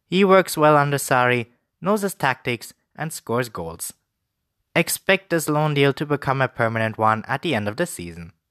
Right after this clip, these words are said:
Parker lifts Fulham. It was of no surprise to see the Fulham players delighted after Chambers equalized in the first half. Their goal was a result of a spirited fight back from the home side,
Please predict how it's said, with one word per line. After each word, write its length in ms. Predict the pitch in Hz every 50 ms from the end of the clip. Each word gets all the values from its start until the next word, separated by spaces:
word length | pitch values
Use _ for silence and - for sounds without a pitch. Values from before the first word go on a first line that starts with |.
| _ _ _ _ _ _ _ _ _ _ _ _ _ _ _ _ _ _ _ _ _ _ _ _ _ _ _ _ _ _ _ _ _ _ _ _ _ _ _ _ _ _ _ _
Parker 580 | - 147 143 139 139 135 - 139 135 135 131 127
lifts 420 | 127 147 180 180 - - - -
Fulham. 480 | - - 113 101 95 92 90 87 92 - _ _ _ _ _ _ _ _ _ _ _ _ _ _ _ _
It 160 | - 151 156
was 160 | 165 175 180 170
of 120 | 175 156
no 200 | 170 175 180 185
surprise 640 | 175 - 185 180 175 - - 160 156 156 151 147 -
to 120 | - 151 143
see 140 | - 156
the 100 | 147 151
Fulham 380 | 139 - - 139 139 135 135 127
players 380 | - 131 131 131 127 123 123 -
delighted 640 | - 165 170 165 156 143 139 135 - 135 131 123 - _ _ _ _ _ _ _ _ -
after 240 | - 180 - 233
Chambers 460 | 214 - - 143 131 127 127 123 110 107
equalized 560 | 101 - - 107 107 107 104 104 107 - 104
in 80 | 107
the 80 | 127 160
first 320 | 156 - 143 156 - -
half. 340 | - 95 90 87 87 - - _ _ _ _ _ _ _ _ _ _ _ _ _ _ _ _ _ _ _ _ _ _ -
Their 120 | 185 202
goal 340 | 180 175 185 180 180 175 165
was 200 | 156 165 160 156
a 60 | 160
result 480 | 156 156 151 139 147 143 139 139 135 -
of 140 | 143 147
a 80 | 170 175
spirited 520 | - - - - 127 120 117 - 117 104
fight 300 | - - 120 110 110 -
back 280 | - 110 110 113 110 -
from 180 | - 147 165 170
the 80 | 160
home 200 | 143 147 143 143
side, 360 | 139 - 143 135 131 131 127